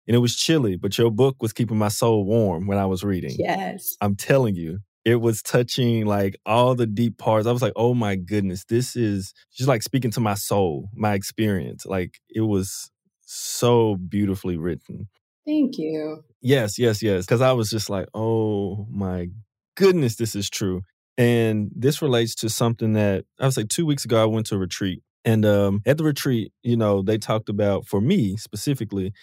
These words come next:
Speaker 1: that I needed to, like, work on my relationship with my anger, and, but not in, like, "Hold it back, watch out for it." They was like, "No, you need to express a little bit more. You need to," I was like, "Oh, hmm, that's interesting.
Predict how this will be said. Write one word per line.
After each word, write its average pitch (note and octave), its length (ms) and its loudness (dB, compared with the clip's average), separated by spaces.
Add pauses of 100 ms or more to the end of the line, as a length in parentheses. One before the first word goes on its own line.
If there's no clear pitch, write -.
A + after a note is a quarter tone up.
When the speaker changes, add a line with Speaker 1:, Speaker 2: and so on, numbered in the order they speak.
(340)
Speaker 1:
that G2+ 440 2
I G#2 140 0
needed G#2 360 0 (100)
to, G2 520 -2 (420)
like, F2+ 320 -4
work G#2 240 0
on G#2 120 0
my G2+ 120 0
relationship G2 480 0
with F#2+ 160 -4
my F#2 160 -2
anger, F#2 340 -2
and, F2 180 -4
but B2 200 4
not D#3+ 280 4
in, D3+ 120 2
like, B2 360 0 (260)
"Hold C3 240 2
it F3+ 100 -2
back, A#2 260 0
watch C3+ 220 0
out F3 160 0
for A#2 120 4
it." G#2 40 4
They C3 80 4
was D3 80 -2
like, B2 100 0
"No, B2 140 4
you B2 120 2
need D3 160 2
to A2 60 -2
express A#2 420 0
a A2 40 0
little F#2 180 0
bit F2 140 -2
more. E2+ 380 -6
You A#2+ 100 2
need C#3 200 4
to," A#2 220 2
I C3 80 2
was C#3+ 140 -2
like, B2+ 180 2
"Oh, C#3 400 0 (360)
hmm, E4+ 340 4 (380)
that's E4 240 0
interesting. C#3+ 720 0